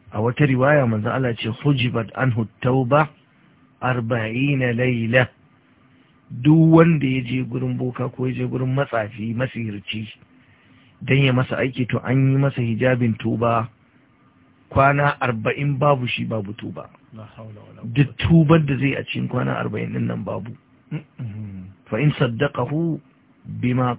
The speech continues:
Speaker 1: qala kafar. Annabi ya ce idan mutum ya gaskata bokan nan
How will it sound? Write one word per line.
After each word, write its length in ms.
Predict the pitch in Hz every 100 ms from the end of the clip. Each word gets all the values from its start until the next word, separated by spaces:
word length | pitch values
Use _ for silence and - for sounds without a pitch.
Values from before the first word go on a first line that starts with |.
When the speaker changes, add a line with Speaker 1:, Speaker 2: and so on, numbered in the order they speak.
| -
Speaker 1:
qala 320 | 147 147 120
kafar. 360 | - 123 107 104 - - _ _ _ _ _ _ _ -
Annabi 300 | 104 127 131
ya 40 | -
ce 100 | 123
idan 240 | 107 127 160
mutum 280 | 135 135 127
ya 60 |
gaskata 400 | 123 127 120 110 110
bokan 320 | 120 117 127
nan 260 | 123 120